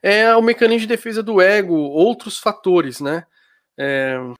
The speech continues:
uma pessoa tem um pai agressivo, mas uma mãe que não era. Tem uma mãe também que era agressiva. No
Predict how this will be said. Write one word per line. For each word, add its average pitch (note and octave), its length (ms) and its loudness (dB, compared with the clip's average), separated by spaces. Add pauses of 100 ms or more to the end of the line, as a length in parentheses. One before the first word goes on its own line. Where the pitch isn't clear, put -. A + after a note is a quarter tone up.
(100)
uma E3 160 2
pessoa G3 560 2
tem F#3+ 180 2
um F3+ 80 2
pai F#3+ 240 2
agressivo, F#3+ 480 -2
mas G3+ 160 -2
uma F#3+ 140 -4
mãe F#3 200 -4
que F#3 140 -14
não F3+ 180 -2
era. B2+ 240 -4
Tem D#3 160 -8
uma D#3+ 140 -2
mãe F3 180 -2
também F3+ 300 -4
que F3+ 100 -8
era E3+ 120 0
agressiva. D3+ 840 -8
No D#3+ 160 -4